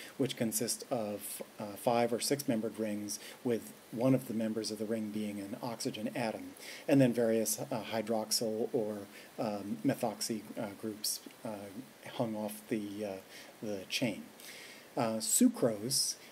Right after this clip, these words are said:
is a disaccharide which is made, uh, from glucose and fructose, one molecule each,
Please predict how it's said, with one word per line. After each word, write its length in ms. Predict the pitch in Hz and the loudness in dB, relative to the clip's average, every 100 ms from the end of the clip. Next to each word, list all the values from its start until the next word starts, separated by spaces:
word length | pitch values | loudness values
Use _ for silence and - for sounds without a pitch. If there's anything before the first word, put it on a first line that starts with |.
| - | 4
is 200 | 127 113 | 4 4
a 40 | |
disaccharide 1000 | 113 139 175 - 107 104 113 104 107 110 | 4 6 6 6 2 0 0 0 0 -2
which 140 | 113 123 | -2 0
is 120 | 110 | 2
made, 380 | 113 107 110 110 117 - | 2 4 2 -2 -6 -4
uh, 180 | 107 98 | -4 -4
from 400 | - 123 104 101 | -2 0 0 -2
glucose 540 | 104 143 147 123 120 - | 6 6 6 4 4 0
and 300 | 131 127 147 | 2 2 2
fructose, 680 | - 113 - 104 104 104 117 | 2 2 2 -2 -2 -4 0
one 180 | 117 | 0
molecule 460 | 117 117 117 123 113 | 2 0 0 0 0
each, 380 | - 98 - | -2 -4 -8